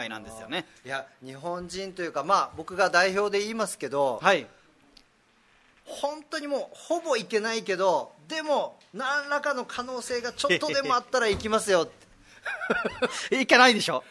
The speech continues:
Speaker 2: いや、だから行かないです。
Speaker 1: 藤子さんは行かないでしょ？
Speaker 2: 僕は行かないです。
Speaker 1: いや、行かないんかい。だったらもう行きませんって言ってくださいね。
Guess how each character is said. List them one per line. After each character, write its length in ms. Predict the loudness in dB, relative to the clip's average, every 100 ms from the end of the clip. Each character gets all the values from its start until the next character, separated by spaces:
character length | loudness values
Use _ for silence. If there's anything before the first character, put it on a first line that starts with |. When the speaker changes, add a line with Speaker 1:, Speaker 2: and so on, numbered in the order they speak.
| -20 -20 -20 -20 -4 4
Speaker 2:
い 40 |
や、 100 | 8
だ 100 | 8
か 60 | 8
ら 60 |
行 60 | 10
か 60 | 10
な 60 |
い 20 |
で 40 | 10
す。 0 |
Speaker 1:
藤 0 |
子 60 |
さ 40 | 10
ん 20 |
は 60 | 8
行 100 | 6
か 60 |
な 120 | 6 6
い 80 |
で 100 | 4 4
し 60 |
ょ？ 40 | 2
Speaker 2:
僕 0 |
は 0 |
行 0 |
か 0 |
な 100 | 0
い 20 |
で 60 | -2
す。 280 | -8 4 8
Speaker 1:
い 40 |
や、 120 | 10
行 160 | 10 8
か 100 | 8
な 100 | 8
い 40 |
ん 40 | 8
か 160 | 6
い。 100 | 6
だ 100 | 4
っ 80 | 2
た 120 | 6 8
ら 100 | 8
も 120 | 6
う 60 |
行 100 | 0
き 60 | 0
ま 120 | 0
せ 160 | 2 0
ん 40 |
っ 20 |
て 80 | 0
言 40 | -4
っ 40 |
て 80 | 0
く 60 |
だ 120 | 0 0
さ 100 | -2
い 60 |
ね。 180 | -2